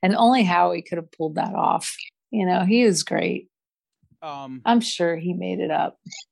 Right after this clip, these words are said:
Speaker 2: ju-, I, I really, to go back to April Fool's Day real quick, um, did you ever go to a screening of it, like, when it first came out? And, um, like, w-, were, did the audiences, like, really get that ending, or when you were there, or?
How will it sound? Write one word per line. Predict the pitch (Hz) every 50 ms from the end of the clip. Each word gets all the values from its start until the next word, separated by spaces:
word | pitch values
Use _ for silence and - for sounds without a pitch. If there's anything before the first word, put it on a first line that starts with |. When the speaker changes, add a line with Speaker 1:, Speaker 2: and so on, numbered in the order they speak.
| _ _ _ _ _ _ _ _ _
Speaker 2:
ju-, | - 294 - -
I, | 196 214 196 - -
I | 160
really, | 175 165 139 165 190 214 220 190
to | - -
go | 170 175 165
back | 165 170 160 -
to | 180
April | 143 160 151 - 151
Fool's | - - 143 147 135
Day | - 131 113
real | 107 113 117 117
quick, | - - 117 104 - - -
um, | 127 120 120 120 - _ _ _ _ _ 139
did | - 175 160 -
you | 180 220 202
ever | - 175 165 180
go | 170 175 165 160
to | - 151 131
a | 117
screening | - - - 139 143 147 147 156 160
of | 160 147 170
it, | 147 -
like, | 127 120 120
when | 120 120
it | 117
first | - - 135 123 - -
came | - 127 110 110
out? | 107 110 117 120 120 - _ - - - _ _ _ -
And, | 113 117 110 110 110 107
um, | 110 104 101 101 101 101 101 98 98 98 98 95 95 90 _ _ _ _ _ _ _ _ _ _ _ _ -
like, | 107 110 104 95 _ - - - -
w-, | 117 113 - _ _ -
were, | 113 113 - - 95 101 -
did | - 120 101
the | - 113 98
audiences, | - 120 139 180 208 214 208 185 - 185 180 147 135
like, | 147 147 135 - _ _ - _ - 113
really | 123 143 151 156 147 131
get | 113 - 139 151 - -
that | 180 170
ending, | 170 175 180 185 185 190 190 190 180
or | 147 123 117 113 -
when | 78 107 117 120 123
you | 131 127
were | 120 131 123
there, | 131 147 151 156 151
or? | 123 107 110 107